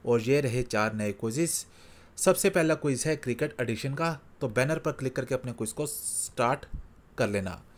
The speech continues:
ये स्पिनिंग, spin and win वाला क्विज है। तो चलिए अपने स्पिनिंग व्हील को स्पिन करते हैं और देखते हैं कि आज के इस क्विज में हम किस प्राइस के लिए खेलने वाले हैं। तो मेरा पॉइंटर रुका है एक रन। Claim your prize पर क्लिक करें। That means कि पाँच सौ रुपये के लकी ड्रॉ के लिए मैं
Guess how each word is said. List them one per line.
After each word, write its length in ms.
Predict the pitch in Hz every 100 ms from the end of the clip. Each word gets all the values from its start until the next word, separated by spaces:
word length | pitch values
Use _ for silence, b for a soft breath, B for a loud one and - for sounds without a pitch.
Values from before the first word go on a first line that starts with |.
| B B -
ये 300 | 117 120 123
स्पिनिंग, 420 | - 131 123 135
spin 360 | - - - 151
and 200 | 147 113
win 120 | 117
वाला 200 | 139 147
क्विज 300 | 160 151 170
है। 180 | 165 B B -
तो 60 | 123
चलिए 280 | 120 143 160
अपने 160 | 165
स्पिनिंग 300 | 135 135 127
व्हील 100 | 120
को 120 | 113
स्पिन 260 | - - 139
करते 240 | 143 131
हैं 40 | 147
और 60 |
देखते 280 | 120 113 123
हैं 80 | 127
कि 100 | 131
आज 140 | 123
के 100 | -
इस 240 | 127 - 143
क्विज 260 | 120 104
में 140 | 107 104
हम 240 | 123 156 B B B -
किस 160 | - 175
प्राइस 260 | - 127 117
के 120 | 120
लिए 120 | 143
खेलने 320 | - 135 113
वाले 260 | 104 95 92
हैं। 220 | 76 - - B B B B B -
तो 340 | 131 135 139
मेरा 240 | 131 143 147
पॉइंटर 300 | 147 135 139
रुका 220 | 131 131
है 220 | 131 139
एक 180 | 110 110
रन। 200 | 131 151 - - -
Claim 280 | 113 107 110
your 120 | 120 117
prize 200 | 107 104
पर 120 | 110
क्लिक 260 | - 123
करें। 240 | - 165 156 - - - - - 107
That 260 | 120 120
means 180 | 131 131
कि 160 | 120 147
पाँच 420 | - - 151 147
सौ 120 | -
रुपये 220 | 143 147
के 160 | 135 139
लकी 300 | 127 120 131
ड्रॉ 200 | 117 117
के 120 | 113
लिए 200 | 113 123
मैं 260 | 120 135